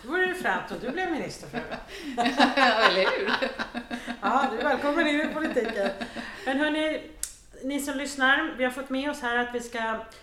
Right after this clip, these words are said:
Speaker 1: göra någonting åt det man kan. Och vi ska försöka underlätta regelverket. Och massor av annat. Så att jag får tacka för att jag fick komma hit.
Speaker 2: Mm, det var
Speaker 1: Och
Speaker 2: jättekul.
Speaker 1: nu ska vi gå en sväng här på, på gården.
Speaker 2: Ja.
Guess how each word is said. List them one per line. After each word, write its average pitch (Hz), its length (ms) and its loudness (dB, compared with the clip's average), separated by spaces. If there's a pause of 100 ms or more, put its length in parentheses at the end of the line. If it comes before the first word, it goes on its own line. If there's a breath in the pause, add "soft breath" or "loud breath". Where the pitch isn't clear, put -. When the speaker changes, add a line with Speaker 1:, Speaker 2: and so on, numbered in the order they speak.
(160 loud breath)
Speaker 1:
göra 208 320 0
någonting 202 380 -8
åt 190 260 -12
det - 80 -8
man 160 160 -8
kan. 160 260 -6 (880 loud breath)
Och 202 280 -6 (120)
vi 185 80 -10
ska 180 180 -14
försöka 190 340 -8
underlätta 147 760 -8
regelverket. 147 680 -12 (800 loud breath)
Och - 220 -12
massor 175 320 -8
av 165 120 -2
annat. - 400 -8 (380 loud breath)
Så - 100 -14
att 226 80 -12
jag 233 100 -6
får 247 80 -6
tacka 262 280 -4
för 254 80 -8
att 262 60 -10
jag 247 100 -10
fick 240 100 -14
komma 240 180 -8
hit. - 720 -12
Speaker 2:
Mm, 214 160 -4 (540)
det 202 60 -6
var 208 100 0
Speaker 1:
Och 208 60 -6
Speaker 2:
jättekul. 226 460 -12 (320 soft breath)
Speaker 1:
nu 190 140 -8
ska - 180 -10
vi 330 100 -6
gå 247 180 -2
en 233 60 -4
sväng 185 300 -6
här 160 120 -6
på, 165 300 -6 (400)
på 165 120 -12
gården. 330 300 -6 (280)
Speaker 2:
Ja. 214 80 -12